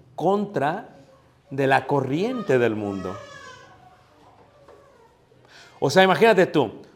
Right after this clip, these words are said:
yo de pequeño decía, yo era católico, iba así. Era bien fácil ir con el mundo, no tenía problemas.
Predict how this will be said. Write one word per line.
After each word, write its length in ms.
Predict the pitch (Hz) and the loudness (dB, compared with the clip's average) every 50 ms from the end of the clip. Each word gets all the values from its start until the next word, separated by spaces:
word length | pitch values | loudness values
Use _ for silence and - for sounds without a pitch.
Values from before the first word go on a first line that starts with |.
| _ _ _ _ _ _ _ _ _ _ _ _ _ _ _ | _ _ _ _ _ _ _ _ _ _ _ _ _ _ _
yo 280 | - 117 135 160 170 175 | -2 4 8 8 8 8
de 80 | 170 | 8
pequeño 280 | 131 143 131 135 139 135 | 6 4 2 2 2 2
decía, 260 | 123 107 120 110 101 | 0 0 0 -4 -2
yo 320 | 113 120 170 214 240 233 | 0 4 6 8 8 8
era 220 | 165 185 196 202 196 | 8 8 6 6 6
católico, 520 | 190 160 156 170 165 147 131 117 - 113 | 6 4 4 4 2 2 2 0 0 2
iba 140 | 131 143 135 | 4 4 2
así. 220 | 123 - 120 95 98 - - - - _ _ _ _ _ _ _ _ _ _ _ _ _ _ _ _ _ _ _ _ _ _ _ | 2 0 -6 -8 -10 -12 -18 -20 -20 _ _ _ _ _ _ _ _ _ _ _ _ _ _ _ _ _ _ _ _ _ _ _
Era 160 | - 127 123 131 | -4 0 0 2
bien 180 | 135 143 135 | 2 0 -2
fácil 380 | 139 143 165 190 202 - 180 143 | 0 0 0 0 2 -2 -6 -6
ir 60 | 123 | -4
con 120 | - 127 | -4 -4
el 100 | 120 120 | -4 -4
mundo, 320 | 131 165 220 247 240 143 98 - _ _ _ _ _ _ _ _ _ - | -6 -6 -8 -10 -12 -16 -18 -20 _ _ _ _ _ _ _ _ _ -14
no 80 | 135 | -10
tenía 320 | 135 143 131 139 147 143 143 | -8 -6 -4 -4 -4 -4 -4
problemas. 600 | 123 120 127 151 165 160 127 104 - - - _ | -4 -4 -4 -4 -4 -6 -8 -12 -16 -20 -20 _